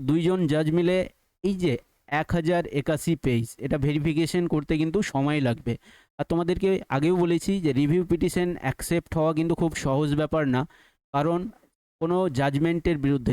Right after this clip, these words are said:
যতক্ষণ পর্যন্ত না কোনো স্ট্রং এভিডেন্স প্রডিউস করতে পারবে, ততক্ষণ পর্যন্ত কিন্তু এটা অ্যাকসেপ্ট হবে না। এবার অ্যাকসেপ্ট হয়েছে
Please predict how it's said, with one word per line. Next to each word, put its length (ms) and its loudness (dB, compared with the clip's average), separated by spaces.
যতক্ষণ 520 -2
পর্যন্ত 340 0
না 40 2
কোনো 120 2
স্ট্রং 320 -2
এভিডেন্স 380 0
প্রডিউস 320 0
করতে 220 -2
পারবে, 300 2
ততক্ষণ 360 0
পর্যন্ত 240 0
কিন্তু 180 0
এটা 120 0
অ্যাকসেপ্ট 460 -4
হবে 240 0
না। 40 -2
এবার 140 0
অ্যাকসেপ্ট 440 -4
হয়েছে 200 0